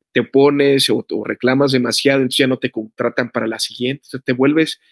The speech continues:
muy dependiente de la gente que tiene más poder y más dinero, y eso, pues, implica de una relación de poder, pues, desmedida, ¿no? Y eso justo tenemos que, que irlo modificando, para bien de todos, ¿eh? El, el tema es,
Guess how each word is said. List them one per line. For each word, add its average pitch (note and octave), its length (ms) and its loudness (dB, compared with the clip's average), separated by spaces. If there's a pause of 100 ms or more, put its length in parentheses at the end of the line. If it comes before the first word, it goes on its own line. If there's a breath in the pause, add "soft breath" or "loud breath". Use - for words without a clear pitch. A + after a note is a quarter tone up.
(140)
muy D3 200 2
dependiente B2+ 880 -2 (440)
de B2 120 0
la A2+ 80 2
gente B2+ 320 -2
que B2+ 80 0
tiene A#2 280 -2
más C3 220 0
poder B2+ 320 2
y C3 60 2
más B2 180 2
dinero, B2 380 0
y B2+ 80 -2
eso, B2+ 200 -2
pues, - 200 -2
implica A#2 500 -2
de A#2+ 60 0
una A#2+ 160 0
relación A2+ 400 -2
de A#2+ 100 0
poder, A#2+ 400 -8 (260)
pues, A#2+ 140 0
desmedida, A#2 640 0 (240)
¿no? - 180 -20 (480)
Y B2 180 -2
eso C#3 400 2
justo C3 440 -4
tenemos A#2 460 -4
que, A2+ 220 -2
que G#2+ 120 -4
irlo B2+ 380 0
modificando, A2+ 720 -4
para B2 200 -2
bien C#3+ 180 2
de F#3 100 2
todos, D#3+ 440 0
¿eh? - 120 -14 (180)
El, A#2+ 140 -8
el B2+ 160 -6
tema D3+ 320 0
es, - 340 -2